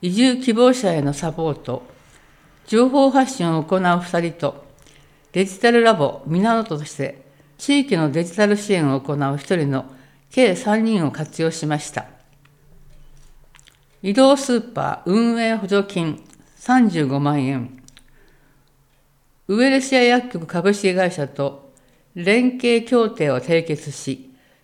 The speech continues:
買い物困難な高齢者などへの支援として、移動スーパーを開始しました。日用品、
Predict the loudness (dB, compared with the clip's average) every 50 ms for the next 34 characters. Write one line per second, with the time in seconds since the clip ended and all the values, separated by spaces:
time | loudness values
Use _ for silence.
0 | _ _ _ _ _ -2 0 2 2 2 2 0 0 0 0 2 2 2 0 0
1 | -4 -4 -2 -2 -2 -2 -4 -2 0 2 2 4 2 2 0 -2 -2 -4 -4 -2
2 | -2 -4 -4 -4 -4 -4 -4 -4 -4 -6 -6 -4 -4 -2 -2 -4 -6 -6 -6 -6
3 | -6 -6 -6 -6 -6 -6 -6 -10 -20 -20 -20 -20 -20 _ _ _ _ -6 0 2
4 | 4 4 4 2 2 0 -2 -2 0 -2 -4 -4 -2 -4 -6 -8 -10 -16 -10 -6
5 | -4 -4 -4 -6 -8 -8 -6 -4 -4 -6 -6 -8 -10 -10 -10 -10 -14 -20 _ _
6 | _ _ _ _ _ _ _ _ _ _ _ -6 -6 -6 -4 -2 -2 0 0 0
7 | -2 -2 -4 -4 -4 -4 -6 -8